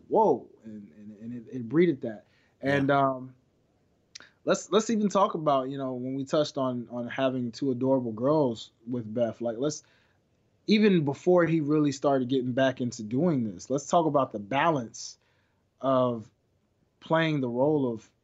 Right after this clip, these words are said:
Speaker 1: fatherhood
Speaker 2: Yeah.
Speaker 1: at this point.
Speaker 2: Yeah.
Speaker 1: You know, you mentioned, you mentioned earlier how he seemed so rejuvenated now, you
Speaker 2: Mm-hmm.
Speaker 1: know? And would you say that part of that now is the fatherhood of just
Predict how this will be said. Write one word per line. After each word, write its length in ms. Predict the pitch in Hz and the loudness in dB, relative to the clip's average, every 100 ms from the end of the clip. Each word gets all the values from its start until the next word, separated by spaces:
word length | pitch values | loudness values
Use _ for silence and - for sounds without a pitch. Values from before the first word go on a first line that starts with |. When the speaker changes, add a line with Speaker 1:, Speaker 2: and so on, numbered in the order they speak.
| _ | _
Speaker 1:
fatherhood 760 | - 120 226 165 123 117 101 95 _ _ | -8 -2 0 0 -2 -4 -8 -14 _ _
Speaker 2:
Yeah. 140 | 107 139 | -6 -4
Speaker 1:
at 80 | 117 | -4
this 120 | 110 | -8
point. 260 | _ _ _ _ _ _ | _ _ _ _ _ _
Speaker 2:
Yeah. 220 | - 113 123 | -12 -8 -2
Speaker 1:
You 60 | |
know, 100 | 139 | 2
you 180 | 139 160 | 4 6
mentioned, 460 | 180 202 - 170 151 | 6 4 0 -4 -2
you 100 | 175 | 2
mentioned 380 | 202 208 185 151 | 2 2 0 2
earlier 460 | 170 185 170 151 | 2 4 4 2
how 200 | 139 135 | 0 0
he 140 | 147 143 | 0 -4
seemed 440 | - 151 147 139 | -4 -4 -4 -6
so 560 | - 143 139 135 127 120 _ _ _ _ - | -4 0 2 2 0 -4 _ _ _ _ -8
rejuvenated 800 | 123 110 135 151 139 123 113 107 | -6 -2 2 2 2 2 2 0
now, 400 | 110 95 78 - _ _ - | -2 -4 -10 -18 _ _ -14
you 60 | |
Speaker 2:
Mm-hmm. 240 | 110 120 117 | -6 0 4
Speaker 1:
know? 340 | 117 113 113 _ _ _ _ _ _ - | 4 2 -2 _ _ _ _ _ _ -2
And 560 | 147 139 135 127 123 113 - | 2 4 4 4 0 -4 -12
would 320 | 117 156 143 | 0 2 4
you 120 | 196 | 4
say 580 | 220 - 156 151 170 208 | 2 2 4 6 6 4
that 380 | 165 143 117 _ | 2 2 0 _
part 320 | - 135 147 | -2 2 2
of 100 | 151 | 2
that 220 | 147 151 | 2 2
now 320 | 131 135 156 147 | 0 -2 0 -2
is 160 | 120 | -4
the 100 | 113 | -8
fatherhood 720 | - 117 123 131 135 147 160 | -6 -2 0 0 0 0 0
of 160 | 139 110 | -2 -4
just 180 | 120 | -8